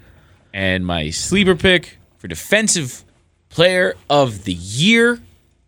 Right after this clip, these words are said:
he's an Atlanta Falcon. He's been really good. He's definitely their best player on defense. And at the end of the season and into the playoffs,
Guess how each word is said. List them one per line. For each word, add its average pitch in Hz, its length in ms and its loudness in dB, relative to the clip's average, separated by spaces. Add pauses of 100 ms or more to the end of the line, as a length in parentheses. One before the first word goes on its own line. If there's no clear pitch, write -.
(320)
he's - 140 -18
an 123 60 -4
Atlanta 208 220 0
Falcon. - 460 -4 (880)
He's - 100 -20
been 180 160 -4
really 339 280 6
good. 147 420 4 (440)
He's 175 140 -2
definitely 214 420 2
their 185 100 6
best 139 280 2
player 123 280 4
on 120 140 2
defense. 98 460 -2 (480)
And 151 260 2 (360)
at 139 200 0
the 123 180 -4
end 180 180 4
of 180 80 -4
the 175 80 0
season 165 320 2
and 156 100 4
into 156 160 6
the 139 100 2
playoffs, 165 580 2